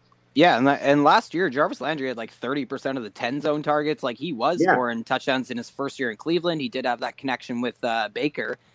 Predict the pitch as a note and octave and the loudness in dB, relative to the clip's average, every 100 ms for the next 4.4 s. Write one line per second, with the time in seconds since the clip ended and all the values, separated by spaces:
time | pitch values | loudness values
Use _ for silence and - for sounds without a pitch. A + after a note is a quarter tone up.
0 | _ C#3+ D#3+ D#3+ E3 F3 G3 F#3+ G3+ F#3 | _ 2 4 4 4 2 0 0 0 4
1 | F3+ - E3+ D3 D3+ D3 D3 D3+ E3 D4 | 2 0 -6 -6 -6 -6 -4 0 0 -2
2 | D4+ - G3 E3+ E3 D#3+ C#3+ A#2 A#2 G#2 | -6 -6 -4 -4 -4 -4 -4 -6 -10 -10
3 | G2 - A#2 A2+ F3 - A#2 G#2 G2+ A2 | -12 -12 -8 -4 -4 -6 -8 -8 -4 -4
4 | G#2+ A2+ G#2+ | -2 -4 -6